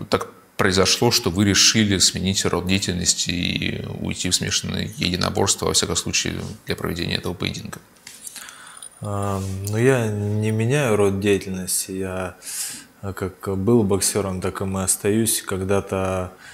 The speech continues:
Speaker 2: еще до профессиональной карьеры, я выступал, а, по рукопашному бою. У меня неплохо получалось. И вот, э, скажем так, на этом основано вот это решение. Потому как, э, Камил предложил, говорит: "Ну, у тебя же есть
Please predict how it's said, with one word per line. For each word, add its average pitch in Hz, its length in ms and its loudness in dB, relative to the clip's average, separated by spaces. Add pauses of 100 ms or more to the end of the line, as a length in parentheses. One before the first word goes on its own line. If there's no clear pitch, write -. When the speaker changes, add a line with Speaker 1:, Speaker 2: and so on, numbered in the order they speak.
(180)
Speaker 2:
еще 98 300 2
до 95 180 4
профессиональной 95 640 0
карьеры, 101 460 2
я 92 320 0
выступал, 92 880 0
а, 87 160 -4
по - 180 -4
рукопашному 92 640 -4
бою. 117 400 0 (480)
У 95 40 -8
меня 95 100 -2
неплохо 95 420 -2
получалось. 101 800 -2
И 92 200 0
вот, 92 300 -2
э, 87 160 -4 (300)
скажем 95 380 0
так, 92 180 -2 (680)
на 101 260 2
этом 110 340 2
основано 92 1120 0 (500)
вот 92 220 -6
это 95 200 0
решение. 90 680 -2
Потому 92 280 -8
как, 87 300 -6
э, 87 160 -8 (340)
Камил 101 320 0
предложил, 95 520 0
говорит: 95 200 -2
"Ну, 92 140 -4
у 90 60 -6
тебя 90 180 -4
же 87 100 -6
есть 104 260 -2